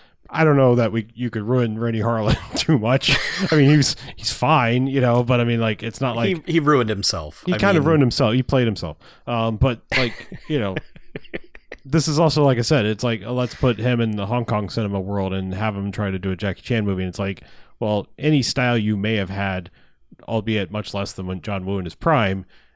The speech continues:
Speaker 1: is gone, and now it just feels like this isn't a good Jackie Chan movie. It's not a good whatever movie you were gonna make.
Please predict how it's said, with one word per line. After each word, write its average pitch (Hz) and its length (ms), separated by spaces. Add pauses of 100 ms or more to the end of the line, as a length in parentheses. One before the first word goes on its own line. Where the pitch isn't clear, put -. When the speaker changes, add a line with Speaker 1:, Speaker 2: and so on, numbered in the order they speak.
(160)
Speaker 1:
is 120 140
gone, 110 480
and 113 240
now 117 240
it 104 60
just 110 180
feels 107 240
like 101 220
this 104 160
isn't 107 280
a 104 120
good 101 460
Jackie 101 260
Chan 110 240
movie. 98 180
It's - 140
not 98 160
a - 40
good 92 280
whatever 95 520
movie 101 280
you 113 180
were 110 100
gonna 98 160
make. 92 380